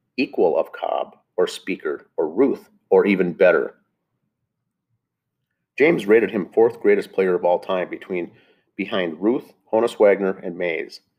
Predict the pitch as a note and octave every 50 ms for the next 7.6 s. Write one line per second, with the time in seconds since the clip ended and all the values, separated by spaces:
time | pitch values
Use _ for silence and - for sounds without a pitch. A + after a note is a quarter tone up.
0 | _ _ _ _ _ _ _ G2 G#2 G#2+ G#2+ G#2 G2+ F#2+ - G#2 F2 - - -
1 | E2+ - - A#2 C3+ - A#2 F2+ D2 C#2+ D#2+ E2+ F2+ - - _ - - - G#2
2 | F#2 F#2 - - _ _ _ _ _ _ _ _ _ _ _ _ _ _ _ _
3 | _ _ _ _ _ _ _ _ _ _ _ G2 G#2+ B2 - - - C3+ - -
4 | - - C#3+ D3+ D3 B2+ A2 - - - E2 D#2 E2+ E2 - - E2 - F#2+ G#2
5 | A#2+ C3+ C#3+ - - - _ _ - G#2 G#2+ A2 A2+ A2+ G#2+ G#2 A2 - - _
6 | _ - G2 F2 E2+ E2 D#2+ - - _ _ _ _ _ _ _ _ - E2 -
7 | - A2+ G#2+ G2+ - - G#2 - - - - -